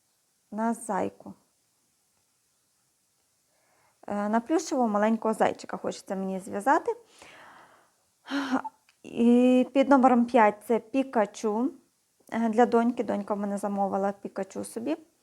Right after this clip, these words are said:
І під номером шість також поставила собі ковтинку, але, е, щоб було справедливо, я, напевно, напишу сюди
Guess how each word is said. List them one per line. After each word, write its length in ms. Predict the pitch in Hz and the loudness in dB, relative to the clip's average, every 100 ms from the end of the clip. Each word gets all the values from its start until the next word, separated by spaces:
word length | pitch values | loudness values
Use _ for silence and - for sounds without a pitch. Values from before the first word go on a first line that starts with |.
| _ _ _ _ | _ _ _ _
І 60 | 262 | -6
під 160 | 277 | -2
номером 360 | 240 247 220 220 | 2 2 2 0
шість 420 | - - 330 - | -4 -4 -6 -2
також 300 | 247 254 254 | 0 0 -2
поставила 480 | 254 220 220 226 220 | -8 -6 0 0 -2
собі 240 | 214 226 | -6 -10
ковтинку, 1080 | 240 - 226 226 - - 190 180 180 262 311 - - - - | -12 -4 -4 -4 -6 -2 -2 -2 -4 -2 -2 -6 -20 -20 2
але, 520 | 208 254 269 262 - - | 6 6 6 4 2 -2
е, 260 | 214 214 214 | -2 0 -4
щоб 240 | - 226 | -4 -4
було 240 | 220 233 | 2 4
справедливо, 1000 | 240 - 226 220 196 196 233 320 381 262 - | 4 0 0 2 0 2 4 6 4 2 0
я, 260 | - 202 247 | -8 -2 0
напевно, 540 | 277 226 214 247 247 | 0 0 0 0 0
напишу 840 | 226 220 214 202 196 - 247 285 311 - _ _ - - - | -2 -2 -4 -8 -8 -6 -2 -2 -2 -10 _ _ -20 -20 -20
сюди 540 | - - 202 190 233 | -20 -10 -4 6 6